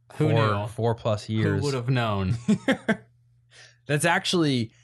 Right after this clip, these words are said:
Speaker 1: <laughs>
Speaker 2: if you wanna be a secret admirer of somebody, you want them to never find out, the last place they would look is their long-term
Speaker 1: Yeah.
Speaker 2: significant
Speaker 1: Well,
Speaker 2: other.
Speaker 1: if you found out you had a secret admirer, you wouldn't think,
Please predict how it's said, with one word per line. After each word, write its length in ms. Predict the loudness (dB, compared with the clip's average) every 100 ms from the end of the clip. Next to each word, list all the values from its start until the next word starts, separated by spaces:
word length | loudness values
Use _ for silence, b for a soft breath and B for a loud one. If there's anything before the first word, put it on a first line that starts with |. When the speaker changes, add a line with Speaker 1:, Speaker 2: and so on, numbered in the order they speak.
| -8
Speaker 1:
<laughs> 240 | -8 -4
Speaker 2:
if 140 | -2 2
you 100 | 2
wanna 180 | 2 2
be 160 | 0 -2
a 60 |
secret 400 | -2 -2 -2 -2
admirer 520 | -2 0 2 2 2
of 80 | -2
somebody, 260 | -4 -4 -4
you 260 | -4 -2
want 200 | 0 -2
them 120 | -4 -4
to 80 |
never 360 | -2 -2 -2 -2
find 260 | -2 -2 2
out, 300 | 0 0 -4
the 120 | -4
last 500 | -2 -2 -2 -4 -4
place 280 | -2 -2 -2
they 140 | -2
would 180 | -2 -2
look 240 | -2 -2 -4
is 260 | -4 -4 -10 b b -4
their 400 | 0 2 0 -4 _ _ _ -2
long-term 720 | 0 0 -2 0 0 0 -6 _
Speaker 1:
Yeah. 280 | -2 0 -2 -8
Speaker 2:
significant 540 | -12 -6 -2 -2 -2 0
Speaker 1:
Well, 80 | 0
Speaker 2:
other. 140 | 0
Speaker 1:
if 60 | -4
you 80 |
found 240 | -4 -2 0
out 80 | 0
you 60 | 0
had 100 | -2
a 40 |
secret 320 | -4 -4 -2 -2
admirer, 420 | 0 0 0 0
you 200 | 0 -2
wouldn't 360 | 0 -2 -2
think, 400 | -4 -2 -2 -6